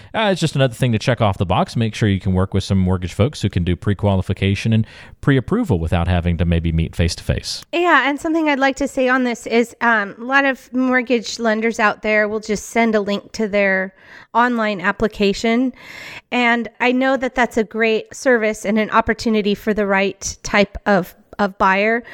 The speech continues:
Speaker 2: But I know that also it's, it's a very vulnerable thing to apply for home mortgage.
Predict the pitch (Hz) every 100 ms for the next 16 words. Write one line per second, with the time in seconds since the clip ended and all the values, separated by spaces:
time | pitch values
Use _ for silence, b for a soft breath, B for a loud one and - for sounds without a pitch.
0 | B B B _ - 240 233 - 247 254
1 | 262 254 240 220 214 - - 208 208 208
2 | - 226 208 - 214 214 226 214 208 277
3 | 214 233 240 247 226 226 - 226 208 214
4 | 226 - - 240 220 202 - 208 - 220
5 | 196 202 - 226 185 214 208 196 196 226
6 | 240 247 240